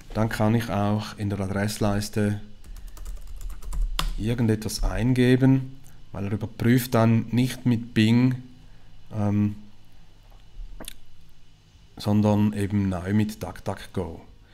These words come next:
Um zu zeigen, dass dies eben reproduzierbar ist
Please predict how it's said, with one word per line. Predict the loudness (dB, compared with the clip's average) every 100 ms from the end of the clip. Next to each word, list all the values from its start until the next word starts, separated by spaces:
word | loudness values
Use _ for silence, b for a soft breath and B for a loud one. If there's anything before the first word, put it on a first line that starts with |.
| b b b b b b b b -20 -20 -20 -20 -20 -20 -20 -20 -20 -20 -16
Um | -6 -4
zu | -2
zeigen, | 2 4 6 6
dass | 4 4
dies | 2 2 0 0
eben | 2 2 0 -6 -4
reproduzierbar | -2 0 -2 -2 2 4 6 6 6
ist | 4 0 -8 -10